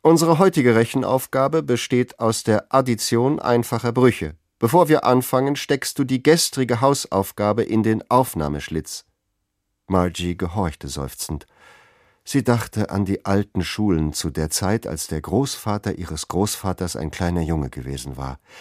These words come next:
Alle Kinder aus der ganzen Nachbarschaft kamen dort lachend und schreiend im Schulhof zusammen, saßen miteinander im Klassenzimmer und gingen nach dem Unterricht zusammen nach Hause.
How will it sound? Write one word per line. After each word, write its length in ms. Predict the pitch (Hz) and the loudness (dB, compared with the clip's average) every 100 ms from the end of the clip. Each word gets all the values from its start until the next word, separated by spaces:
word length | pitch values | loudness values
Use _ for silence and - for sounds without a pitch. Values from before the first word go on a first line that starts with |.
| - - _ _ - | -20 -20 _ _ -4
Alle 260 | 175 175 | 0 0
Kinder 400 | - 151 151 143 | 0 2 2 0
aus 140 | 107 - | -2 -4
der 100 | 92 | -4
ganzen 400 | 107 135 - 104 | -4 -6 -2 -2
Nachbarschaft 680 | 120 - 67 73 - 78 - | -2 -4 -8 -6 -6 -6 -6
kamen 320 | 113 123 110 | -4 0 0
dort 320 | 95 90 _ | 0 -2 _
lachend 460 | 113 151 160 135 131 | 2 2 2 -2 -2
und 120 | 90 | -4
schreiend 520 | - 87 95 110 104 | -6 -2 2 2 2
im 120 | - 85 | -2 -6
Schulhof 520 | - 117 90 90 - | -2 -2 -2 -4 -6
zusammen, 500 | 92 80 64 64 65 - - - - | -8 -6 -6 -8 -12 -16 -20 -18 0
saßen 420 | 139 147 - 123 | 4 4 4 4
miteinander 640 | 165 - 113 113 117 113 | 4 2 0 2 2 2
im 140 | 73 85 | -2 -2
Klassenzimmer 720 | 127 127 117 101 117 113 107 - - - | -2 -2 -2 0 2 2 2 -4 -20 0
und 160 | - - | 0 4
gingen 240 | 160 143 | 4 4
nach 180 | 139 175 | 2 -2
dem 180 | - - | -4 -2
Unterricht 460 | 147 131 113 110 | -2 -2 -4 -4
zusammen 380 | - 85 82 82 | -6 -2 -2 -2
nach 220 | 78 80 | -4 -8
Hause. 360 | 64 65 - | -12 -12 -16